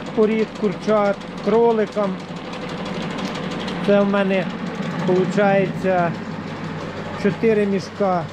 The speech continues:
по сорок кілограм свиням. Це бройлерам підписав.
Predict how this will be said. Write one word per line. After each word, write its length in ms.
по 200
сорок 200
кілограм 500
свиням. 520
Це 200
бройлерам 680
підписав. 840